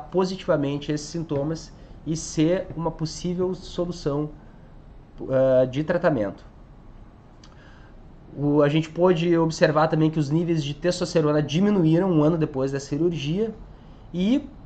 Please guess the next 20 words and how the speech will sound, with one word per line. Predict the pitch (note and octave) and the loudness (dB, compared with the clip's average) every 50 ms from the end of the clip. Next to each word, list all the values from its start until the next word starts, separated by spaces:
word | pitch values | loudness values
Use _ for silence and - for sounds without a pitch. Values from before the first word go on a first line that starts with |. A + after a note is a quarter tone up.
| - - | -10 -4
contribui | - G3 G#3+ G#3+ A#3+ A3 F3 D3+ D#3 E3+ F#3+ G#3+ G#3+ | 0 0 0 2 2 2 2 2 2 2 2 2 0
com | - F#3+ F3+ F3 F3 F3 D#3+ E3 - - | 0 0 0 0 0 -2 -4 -8 -10 -6
resultados | - D#3+ D#3+ D#3+ F3 D#3+ E3 C#3+ D#3 E3 F3 E3 | -2 -2 0 0 0 0 0 0 0 0 0 -2
de | D3+ D#3+ E3+ E3 - | -4 -4 -4 -4 -4
muitos | E3 E3 E3 F3 G3+ B3 B3 - A3+ F#3+ C3+ | -2 0 0 2 2 2 0 0 -4 -4 0
outros | D3+ D#3+ E3 D#3+ D#3+ C#3+ C#3+ | 2 2 2 0 -2 -4 -6
estudos, | F3 - - - D3 C#3 B2+ A2 - - - - - - - - - - - - - - - - | -8 -12 -10 -6 -6 -6 -6 -6 -8 -14 -16 -16 -18 -18 -18 -18 -18 -18 -18 -18 -16 -18 -14 -6
onde | - C#3 D3+ D#3 D#3 E3 | 0 2 2 4 4 4
existe | E3+ E3 D#3 D#3 D3+ D3+ D3 C#3 E3 F3+ - - | 6 8 10 10 10 8 6 4 0 -4 -4 -2
uma | F#3+ G3 F3+ | 2 2 2
teoria | F#3 F#3+ F3 D#3+ D3+ D#3 F3 G3+ G#3 G3 | 4 4 2 2 2 2 2 2 2 0
de | D#3 D3+ D3+ | 0 -2 -6
que | D3+ - - E3 E3+ E3+ E3 D#3+ - - | -8 -8 -6 -6 -4 -2 -4 -4 -6 -6
há | - D#3 F3 | 0 2 4
uma | G#3 A3 A3 G#3 | 4 4 4 2
relação | F#3 F#3 F3 E3+ E3 D#3+ - - D#3+ D#3 D#3+ D#3+ D#3 D3 C#3 C3 C3 | 4 4 4 4 2 0 0 0 2 2 4 2 2 0 -2 -4 0
do | C3+ | 0
aumento | C#3 C#3+ C#3+ C#3 C#3+ D3+ D3 D3+ | 0 2 2 0 -2 -2 -4 -4
dessa | C#3 C#3 C3+ D3+ E3 D#3+ - F3 | 0 2 2 2 2 0 0 -2
globulina, | D3+ D3 D3 C#3+ C3+ B2 A#2+ C3 C#3+ D#3+ F3+ | -2 -2 -4 -4 -6 -4 -4 -4 -4 -4 -4